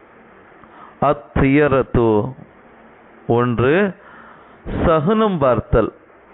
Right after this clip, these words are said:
வல் ஹசது, ரெண்டு பொறாமை கொள்ளுதல், மூன்று வசூஉல் லன்னி,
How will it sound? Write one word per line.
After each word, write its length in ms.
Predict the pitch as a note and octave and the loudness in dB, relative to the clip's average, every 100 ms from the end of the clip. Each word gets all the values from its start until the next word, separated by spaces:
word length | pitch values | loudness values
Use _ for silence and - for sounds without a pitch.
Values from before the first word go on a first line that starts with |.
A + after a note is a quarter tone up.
| - - - - - - - - - - - - | -20 -20 -20 -20 -20 -20 -20 -20 -20 -20 -20 -4
வல் 400 | C3 D3+ G3 G#3+ D#3+ | 0 2 2 0 0
ஹசது, 600 | D3+ - D#3+ B2+ A2+ - - _ - | -2 0 0 2 0 -2 -10 _ -4
ரெண்டு 680 | A#2 D3 F#3 F3+ F#3+ F#3+ - - - | 0 0 0 0 0 0 -6 -20 -6
பொறாமை 640 | C#3+ C#3 D#3+ G#3+ A3 G3+ | 0 2 2 0 0 0
கொள்ளுதல், 600 | C3+ C3 A#2+ A2+ A2 G2+ - - - - - - - - - - - - - | 0 0 2 2 0 0 -6 -16 -20 -20 -20 -20 -20 -20 -20 -20 -20 -20 -10
மூன்று 680 | C3 D#3+ G#3+ G3 E3+ D#3 C#3 - - - - - | -2 0 2 2 2 2 0 -4 -18 -20 -20 -4
வசூஉல் 840 | C3 C3 - F#3 G3 G3+ - G#3 F#3+ C3+ | 0 0 0 0 2 2 0 0 0 2
லன்னி, 480 | B2+ B2+ C3 A#2 - | 2 0 0 -2 -4